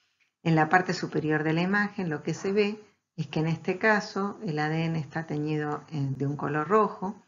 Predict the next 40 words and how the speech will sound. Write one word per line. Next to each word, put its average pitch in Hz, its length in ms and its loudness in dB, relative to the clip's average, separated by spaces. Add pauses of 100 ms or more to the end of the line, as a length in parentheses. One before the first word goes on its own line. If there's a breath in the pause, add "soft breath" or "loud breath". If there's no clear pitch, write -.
(420 soft breath)
y 214 460 4
que 160 260 4
los 147 480 0
gránulos, 175 1120 0
eh, 147 120 -6
las 135 160 -4
proteínas 160 440 0
de 160 80 0
los 147 140 -2
gránulos 160 460 0
lisosomales 185 680 0
están 165 320 -2
teñidas 151 480 0
de 139 100 -2
verde. - 420 -4 (720)
En 147 120 0
la 139 140 2
célula 160 320 2
en 165 80 2
reposo, 208 680 0 (380 loud breath)
en 151 180 2
el 151 220 4
núcleo 160 560 2
se - 160 -6
ve 147 140 -2
el 143 80 -2
A 156 80 0
D 190 320 0
N 196 260 -4 (420 loud breath)
y 185 460 0
los 139 580 -4
componentes 156 580 -2
de 175 60 0
los 180 180 -2
gránulos 196 720 0
se - 180 -6
ven 147 160 0
en 139 140 0
el 135 120 -2
citoplasma. - 800 -8